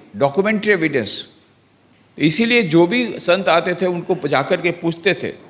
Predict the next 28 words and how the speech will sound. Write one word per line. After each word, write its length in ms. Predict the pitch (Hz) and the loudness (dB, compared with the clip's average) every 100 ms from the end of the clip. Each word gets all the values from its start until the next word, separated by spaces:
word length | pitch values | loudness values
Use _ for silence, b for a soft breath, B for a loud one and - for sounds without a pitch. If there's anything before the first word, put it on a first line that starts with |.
| - b b b b _ _ _ - - - | -20 b b b b _ _ _ -20 -20 -4
आध्यात्मिक 520 | 139 139 156 156 165 | -2 0 0 0 2
बातें 260 | 147 143 160 | 4 2 2
होने 220 | 139 156 | 0 0
के 120 | 160 | 0
बाद 320 | 143 151 165 160 | 2 4 2 2
वो 60 | |
एक 220 | 170 185 | 2 2
प्रश्न 260 | 190 180 190 | 0 -2 2
अवश्य 320 | 175 190 185 | 4 4 0
पूछते 240 | - 147 131 | -6 -10 -12
थे, 160 | - | -12
"क्या 200 | - 180 | -2 0
आपने 400 | - 147 - 214 | 2 2 2 0
ईश्वर 280 | 202 - 190 | 2 2 2
को 120 | 185 | 2
देखा 300 | 160 160 180 | 2 2 2
है?" 340 | 180 185 - - _ _ _ _ _ _ _ _ _ _ _ _ | 0 -2 -12 -20 _ _ _ _ _ _ _ _ _ _ _ _
कोई 180 | 151 165 | 0 2
संतोषप्रद 580 | 156 139 170 - 147 139 | 2 0 -2 -2 -2 -2
उत्तर 240 | 135 139 | -2 -2
नहीं 180 | 123 135 | 0 2
दे 140 | 113 | 2
सकता 340 | 117 110 - - | 0 -6 -10 -12
था, 200 | - - | -12 -6
बड़े 220 | 117 143 | 0 2
निराश 380 | 135 139 127 113 | 0 0 0 0
होते 220 | - - 101 | -8 -14 -16
थे। 160 | - | -18